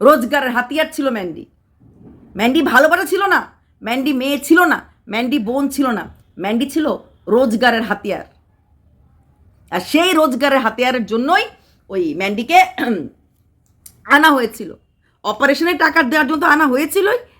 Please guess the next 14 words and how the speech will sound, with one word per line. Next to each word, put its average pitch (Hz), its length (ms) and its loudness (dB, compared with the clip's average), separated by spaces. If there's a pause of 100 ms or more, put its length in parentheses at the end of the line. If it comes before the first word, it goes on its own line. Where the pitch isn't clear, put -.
(140)
তাছাড়াও 302 540 2 (180)
একটা 208 140 -12
রোজগারের 220 500 -2
হাতিয়ার। 156 340 -8 (1200)
সব 208 180 0 (120)
কিছু 247 220 -6
মিলিয়ে 269 340 2
ম্যান্ডিকে 226 300 0
আনা 185 180 -4
হয়েছিল। 151 340 -8 (3000)
বাজে 180 320 -2
কথা 180 200 -2
একটু 294 200 -2
কম। 220 420 0